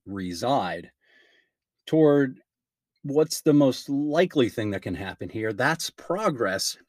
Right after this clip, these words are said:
in reframing how we think about these things. And then, of course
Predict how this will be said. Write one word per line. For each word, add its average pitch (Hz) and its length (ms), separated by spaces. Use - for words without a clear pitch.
in 131 260
reframing 135 840
how 107 200
we 110 160
think 190 280
about 104 300
these 87 220
things. - 420
And 156 160
then, 151 100
of 131 100
course 139 500